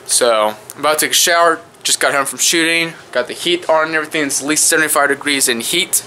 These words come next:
I feel good. And I'm gonna take a shower.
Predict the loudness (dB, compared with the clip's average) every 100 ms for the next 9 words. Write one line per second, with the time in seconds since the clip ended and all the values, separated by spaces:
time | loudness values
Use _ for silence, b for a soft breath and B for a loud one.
0 | B B -6 -2 0 0 0 0 0 -4
1 | -10 B B B B -20 -8 -2 0 0
2 | -2 -2 0 0 2 4 2 0